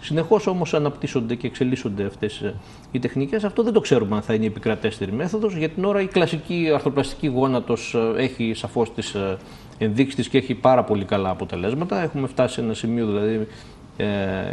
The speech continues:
με την κλασική αρθροπλαστική γόνατος, ε, η,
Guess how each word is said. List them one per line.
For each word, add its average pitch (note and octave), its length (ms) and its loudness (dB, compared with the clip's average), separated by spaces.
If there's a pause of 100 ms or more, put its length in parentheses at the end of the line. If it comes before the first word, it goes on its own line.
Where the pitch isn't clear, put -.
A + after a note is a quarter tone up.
(120)
με A2+ 100 0
την G#2 100 -2
κλασική G#2+ 760 0
αρθροπλαστική A2 500 -2
γόνατος, G#2 680 0
ε, G#2 80 -2
η, G2+ 240 -2